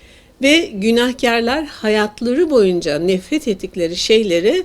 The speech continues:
öğrenemezler bir daha, öğrenemiyorlar. Çünkü onların karakterleri o şekilde oluşmuş oluyor ve durumları dönüştürüle-, dönüştürülemeyecek hale geliyor. Onlar yargılanma-,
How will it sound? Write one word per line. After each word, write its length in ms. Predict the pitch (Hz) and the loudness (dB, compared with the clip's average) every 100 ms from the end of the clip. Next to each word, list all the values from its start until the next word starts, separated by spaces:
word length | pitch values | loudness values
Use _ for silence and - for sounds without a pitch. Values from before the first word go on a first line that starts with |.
| - - _ _ - | -8 -20 _ _ -2
öğrenemezler 880 | 202 202 202 226 247 247 208 165 165 | 2 4 4 2 2 0 -2 -4 -6
bir 100 | 160 | -8
daha, 280 | 160 170 - | -6 -6 0
öğrenemiyorlar. 840 | 175 180 196 247 220 160 160 160 | 2 2 2 2 2 0 -4 -6
Çünkü 280 | - 226 226 | -4 -4 -2
onların 440 | 208 202 196 254 | -2 0 2 0
karakterleri 840 | 294 208 185 190 190 180 180 202 285 - | -2 -2 -2 -2 -4 -2 -2 -4 -6 0
o 100 | 233 | 2
şekilde 440 | 214 175 - 165 | 2 -2 -2 -4
oluşmuş 500 | 180 160 180 170 170 | -2 -4 -6 -10 -6
oluyor 520 | 175 156 160 208 330 - - - - - | -6 -4 -4 -2 -4 -8 -20 -20 -18 -4
ve 160 | 254 214 | -2 0
durumları 640 | 233 254 247 226 277 226 | 0 2 4 2 2 4
dönüştürüle-, 840 | 202 196 185 - 202 180 180 185 - 160 | 4 4 -2 -8 -4 -2 -2 -4 -6 -4
dönüştürülemeyecek 1160 | 175 190 190 - 190 202 208 196 156 156 151 175 | -2 -2 -4 -4 0 2 2 0 -2 -6 -8 -6
hale 280 | 151 156 | -4 -4
geliyor. 680 | 151 156 147 87 - - - _ _ _ _ _ - _ _ - - _ _ - | -4 -6 -6 -10 -12 -18 -20 _ _ _ _ _ -20 _ _ -20 -20 _ _ 0
Onlar 380 | 226 254 311 349 330 _ 220 | 2 4 2 2 -4 _ -2
yargılanma-, 840 | 214 214 220 214 214 214 208 220 | 0 2 2 2 0 0 0 -4